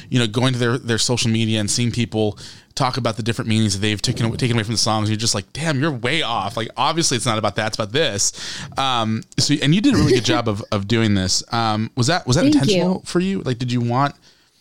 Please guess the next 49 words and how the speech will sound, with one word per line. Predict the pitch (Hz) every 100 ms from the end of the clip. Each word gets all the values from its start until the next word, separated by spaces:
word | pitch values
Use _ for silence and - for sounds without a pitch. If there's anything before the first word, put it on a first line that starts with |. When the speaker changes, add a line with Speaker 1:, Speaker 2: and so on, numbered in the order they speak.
| _ _ _ _ _ _
Speaker 1:
you | 156
know, | 147
'cause | 151
again, | 175 165
people, | 120 170 180 -
there's, | 143 131
there's | 156 -
two | 208
ways | 190 151
you | 147
can | 135
kind | 139
of | 123
go | 131
through | 127 120
these | 113
ki-, | -
type | 123 135
of | -
projects. | 151 143 117
It's | 107 -
either | 127
one, | 120 131
it's | 131
a | 113
journal, | 107 135 120 110 107 - - -
or | - 117
two, | - 151
you're | 127 123 113
kind | - 143
of | 139
painting | - 127 127 127
this | 104
broad | 98 110 107 107
picture, | - - -
which | 110
is | 104
what | 113
you | 110
did. | 101 139 101
You, | 107 123
you, | 131 131 127
it, | 135
it | 131
wasn't | 135 143
a |
very | 123 117
specific | - - - 131 113 -
picture. | - 147 - 98 104